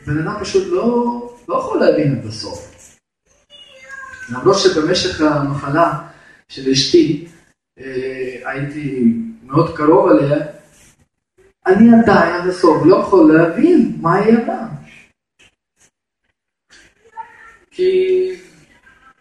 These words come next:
לא הייתי חולה, אוקיי? אבל ראיתי שהיינו בבית חולים והיו עוד כמה חולים, והם התחילו לדבר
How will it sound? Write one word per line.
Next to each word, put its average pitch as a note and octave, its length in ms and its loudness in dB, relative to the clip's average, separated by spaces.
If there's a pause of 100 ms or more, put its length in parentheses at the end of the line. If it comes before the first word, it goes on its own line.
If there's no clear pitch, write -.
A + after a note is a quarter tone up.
(580)
לא F4 180 4
הייתי - 320 -4
חולה, - 320 -12 (380)
אוקיי? - 380 -20 (2750)
אבל D#3 300 6
ראיתי A3+ 360 4
שהיינו E3 1500 -2
בבית E3+ 240 -4
חולים F#3+ 360 2
והיו D3+ 300 2 (120)
עוד F3 220 -8 (200)
כמה D#3+ 220 -6
חולים, D#3+ 500 -2 (540)
והם D3 600 0
התחילו E3 340 0
לדבר E3 720 2